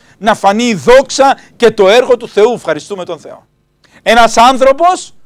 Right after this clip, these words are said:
ο οποίος δεν δίν-, εδύνατο, ενώ βρισκότανε παρόν εκεί, στο σημείο που γινόταν η αναταραχή του ύδατος,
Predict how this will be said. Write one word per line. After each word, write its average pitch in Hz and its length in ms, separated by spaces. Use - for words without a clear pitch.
ο - 140
οποίος 220 280
δεν 247 720
δίν-, 262 240
εδύνατο, 233 720
ενώ 226 240
βρισκότανε 220 680
παρόν 233 480
εκεί, 220 460
στο - 200
σημείο 233 520
που 214 120
γινόταν 214 500
η 220 60
αναταραχή 208 500
του 240 120
ύδατος, 233 460